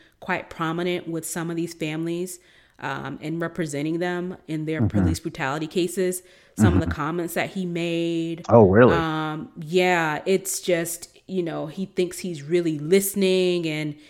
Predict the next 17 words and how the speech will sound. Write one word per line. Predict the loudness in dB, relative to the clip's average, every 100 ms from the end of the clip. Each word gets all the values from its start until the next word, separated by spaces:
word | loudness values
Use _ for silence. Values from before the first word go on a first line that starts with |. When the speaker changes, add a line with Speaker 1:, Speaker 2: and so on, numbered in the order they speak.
| _ -8
Speaker 1:
and | -6 -4
trying | -2 0 -2
to | -4
help. | -2 -4 -4
I | -4
mean, | -2 0 0 0
just, | 0 -2 -2 -10 -16 -20 -20 _ _ -4
I | 2
Speaker 2:
Lee | 8 10
Speaker 1:
mean | 10
Speaker 2:
Merritt | 8 6 4
thinks | 2 0
the | 4
president | 8 8 6 -2 -8 _
is | -2 2
Speaker 1:
Yes. | 2 2 -2 0
Speaker 2:
listening. | 0 0 -4 -4 -6